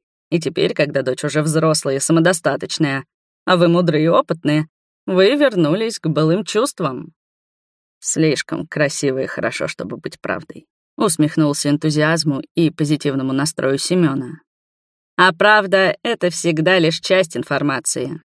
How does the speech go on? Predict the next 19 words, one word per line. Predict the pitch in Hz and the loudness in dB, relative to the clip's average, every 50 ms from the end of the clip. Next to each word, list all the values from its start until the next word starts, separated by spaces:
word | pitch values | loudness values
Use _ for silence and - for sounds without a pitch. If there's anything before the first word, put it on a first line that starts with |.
| _ _ - | _ _ -6
и | - 262 247 | -4 -2 -2
чаще | - - 247 208 214 - 160 | 0 2 2 2 2 0 -4
всего | 160 - 170 151 156 175 | -4 -2 0 0 2 0
самая | 160 - 156 160 160 131 - | 2 2 2 2 2 0 -2
красивая. | - - 120 - - - 139 131 127 - - 156 - _ _ _ _ _ _ _ _ | -4 -6 -6 -4 -4 -4 -4 -2 -4 -6 -8 -10 -16 _ _ _ _ _ _ _ _
Все | - - 226 214 | -6 -2 0 0
остальное | 214 - - 165 170 180 185 185 | 0 0 0 0 2 2 2 0
тщательно | 160 - 196 196 190 185 185 180 185 | 0 0 0 0 0 0 0 0 0
скрывают. | 160 - - 175 170 170 190 185 - - - _ _ _ _ _ _ _ _ _ _ _ _ _ _ | -2 -2 -2 0 0 2 2 0 0 -2 -8 _ _ _ _ _ _ _ _ _ _ _ _ _ _
Ты | - 254 233 | 0 2 4
думаешь, | 262 262 247 240 233 - - | 4 4 4 2 0 0 0
у | 214 | 0
кого-то | - 208 202 202 208 185 208 | 2 4 4 4 2 2 2
были | 185 185 180 | 2 2 2
отношения | 185 175 165 180 180 - - 180 180 175 | 2 2 2 0 0 2 2 2 2 2
без | 165 180 - | 2 0 0
сучка, | - 185 - - 185 185 | -2 -2 0 2 2 2
без | 170 175 190 180 | 2 2 0 2
задоринки? | 165 180 175 165 185 202 196 160 147 156 - - - - | 2 2 2 4 2 2 2 0 -4 -4 -6 -10 -12 -12